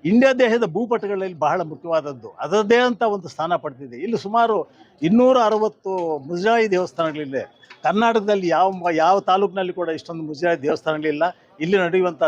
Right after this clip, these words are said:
ಧರ್ಮ ಕಾರ್ಯಗಳು, ಇಲ್ಲಿ ಸೇ-, ನಡೆಯುವಂಥ ಸೇವಾ ದೇವರ ಕಾರ್ಯಗಳು, ರಥೋತ್ಸ-, ರಥೋತ್ಸವಗಳು, ಉತ್ಸವಗಳು ಮತ್ತು ಊರು ಹಬ್ಬಗಳು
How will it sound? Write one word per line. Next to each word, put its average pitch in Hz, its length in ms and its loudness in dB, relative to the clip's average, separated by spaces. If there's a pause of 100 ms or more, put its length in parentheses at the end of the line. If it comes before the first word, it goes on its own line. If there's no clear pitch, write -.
ಧರ್ಮ 175 220 0
ಕಾರ್ಯಗಳು, 175 560 -2
ಇಲ್ಲಿ 175 340 0
ಸೇ-, 170 340 2
ನಡೆಯುವಂಥ 170 480 2
ಸೇವಾ 175 500 2 (460)
ದೇವರ 226 220 6
ಕಾರ್ಯಗಳು, 185 560 -2
ರಥೋತ್ಸ-, 175 680 0
ರಥೋತ್ಸವಗಳು, 170 600 -4
ಉತ್ಸವಗಳು 180 840 0 (380)
ಮತ್ತು 190 440 0
ಊರು 220 220 4
ಹಬ್ಬಗಳು 180 640 -2